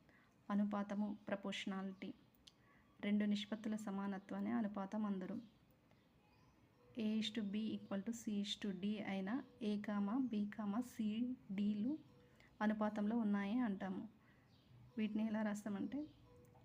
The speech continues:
అంత్యముల లబ్ధము, అంత్యముల లబ్ధము అంటే A, D, A into D, then మధ్యముల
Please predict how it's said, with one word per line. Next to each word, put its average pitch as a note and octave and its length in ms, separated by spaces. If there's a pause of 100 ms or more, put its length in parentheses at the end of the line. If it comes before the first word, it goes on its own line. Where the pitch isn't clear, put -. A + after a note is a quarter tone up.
(140)
అంత్యముల A3+ 440 (100)
లబ్ధము, G3 440 (380)
అంత్యముల G#3 400 (140)
లబ్ధము G3+ 360
అంటే C4+ 140 (300)
A, - 20 (640)
D, G#3 140 (840)
A G#3 40 (120)
into G#3+ 240 (160)
D, G#3 40 (880)
then A#3+ 200
మధ్యముల G3+ 400